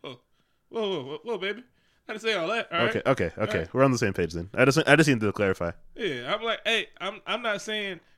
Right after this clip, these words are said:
Speaker 1: Friday wasn't an iconic movie. I'm just saying ne-,
Speaker 2: <laughs>
Speaker 1: last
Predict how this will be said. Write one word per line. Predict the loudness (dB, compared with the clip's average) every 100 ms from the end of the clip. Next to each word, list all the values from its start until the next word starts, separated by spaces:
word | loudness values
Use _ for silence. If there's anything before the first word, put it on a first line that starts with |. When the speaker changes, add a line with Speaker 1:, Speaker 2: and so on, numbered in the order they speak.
| _
Speaker 1:
Friday | 0 2 2 0
wasn't | 0 -2 -4
an | -6 -6
iconic | -4 -6 -4
movie. | -4 -4 -4 -4
I'm | -2
just | -2 -2
saying | -2 -2 -4 -2
ne-, | -2 -2
Speaker 2:
<laughs> | -2
Speaker 1:
last | 2 2 0